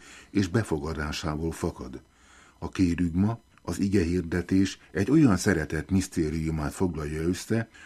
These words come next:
amely olyan valóságos, olyan igaz, olyan konkrét, hogy felkínál számunkra egy őszinte és termékeny párbeszéddel teli kapcsolatot. Idéz a pápa Krisztus ér kezdetű apostoli buzdításából.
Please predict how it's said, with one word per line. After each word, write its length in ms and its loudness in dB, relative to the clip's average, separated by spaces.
amely 360 6
olyan 300 6
valóságos, 840 -2
olyan 320 6
igaz, 320 2
olyan 400 0
konkrét, 600 0
hogy 260 0
felkínál 640 2
számunkra 600 0
egy 160 -4
őszinte 560 2
és 160 -2
termékeny 720 -2
párbeszéddel 800 -6
teli 300 -4
kapcsolatot. 760 -6
Idéz 400 4
a 100 2
pápa 560 -2
Krisztus 500 2
ér 340 0
kezdetű 520 -2
apostoli 540 -2
buzdításából. 1300 -6